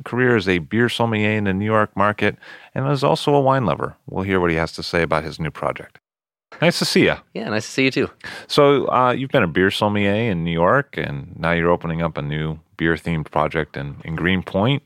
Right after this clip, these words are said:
Speaker 1: in Brooklyn. And why don't we talk a little bit about how you get involved with the beer and the wine? Where, where was that? Where did that shift come about?
Speaker 2: Sure. I mean, I, you know, I think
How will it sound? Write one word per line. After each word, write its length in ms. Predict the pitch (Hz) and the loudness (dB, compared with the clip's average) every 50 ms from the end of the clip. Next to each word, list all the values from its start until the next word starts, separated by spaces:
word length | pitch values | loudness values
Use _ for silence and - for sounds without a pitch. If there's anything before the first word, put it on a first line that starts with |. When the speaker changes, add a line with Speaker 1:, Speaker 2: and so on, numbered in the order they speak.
| _ - | _ -8
Speaker 1:
in 240 | - 76 71 69 | -8 -6 -6 -4
Brooklyn. 500 | 98 - 87 - - 143 151 160 160 143 - _ _ _ - | -4 -4 -2 0 0 0 0 0 0 -4 -8 _ _ _ -6
And 420 | - 82 87 95 95 95 95 95 | -2 0 2 2 2 2 0 0
why 120 | 101 123 160 | 0 0 0
don't 80 | 185 | 0
we 80 | 202 185 | 0 0
talk 200 | - 160 151 - | 0 0 0 2
a 20 | 147 | 2
little 160 | 135 123 120 | 2 2 2
bit 140 | 113 113 101 | 2 2 2
about 340 | 90 95 92 90 78 - _ - | 4 4 2 2 2 -2 _ -6
how 120 | - 113 | -4 -2
you 80 | 113 110 | 0 2
get 120 | 110 104 | 2 0
involved 300 | 101 95 107 104 98 82 | 0 2 2 2 2 2
with 100 | 76 - | -2 -6
the 60 | - | -8
beer 280 | - - 71 71 71 71 | -8 -6 -4 -4 -4 -4
and 80 | 69 69 | -4 -6
the 60 | 69 | -8
wine? 460 | 67 69 67 65 64 62 60 64 71 | -8 -6 -6 -6 -6 -8 -10 -12 -12
Where, 200 | 71 76 80 80 - - - - - - - | -10 -10 -8 -10 -10 -14 -20 -20 -20 -12 -4
where 180 | - 95 101 101 | 0 2 2 2
was 120 | 98 92 | 2 2
that? 220 | 98 90 90 - - | 2 2 2 0 0
Where 160 | 95 101 104 | 0 2 2
did 140 | 95 95 87 | 2 2 2
that 180 | 92 85 - | 2 2 2
shift 280 | - - - 78 - - | 0 -2 -4 -4 -4 -6
come 140 | - 82 78 | -6 -4 -4
about? 380 | 67 65 64 60 - - - _ _ _ _ | -2 -2 -4 -4 -4 -6 -10 _ _ _ _
Speaker 2:
Sure. 320 | - - - 175 190 - - - - - | -6 -2 -2 -2 -2 -2 -8 -10 -4 -2
I 80 | 110 | 0
mean, 380 | 120 120 113 104 98 95 95 - - _ _ _ _ - | 2 2 2 2 0 0 -2 -4 -8 _ _ _ _ 0
I, 120 | 101 98 - | 0 0 0
you 100 | 104 104 | 2 2
know, 60 | 98 95 | 4 2
I 40 | |
think 340 | 92 92 95 85 - - - | 2 0 -4 -6 -8 -12 -20